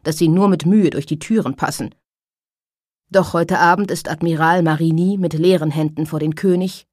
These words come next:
seinen Hofstaat und seine Reiter getreten. Ich, Tian de Gastefriche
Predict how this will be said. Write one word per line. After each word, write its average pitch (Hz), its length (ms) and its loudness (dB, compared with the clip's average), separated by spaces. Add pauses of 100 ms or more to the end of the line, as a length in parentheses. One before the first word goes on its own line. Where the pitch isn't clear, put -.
seinen 151 280 -2
Hofstaat 165 600 -2 (180)
und 196 180 -2
seine 165 300 -2
Reiter 165 240 -6
getreten. - 540 -16 (1000)
Ich, - 400 -2 (460)
Tian 208 320 2
de 156 140 2
Gastefriche 156 760 -4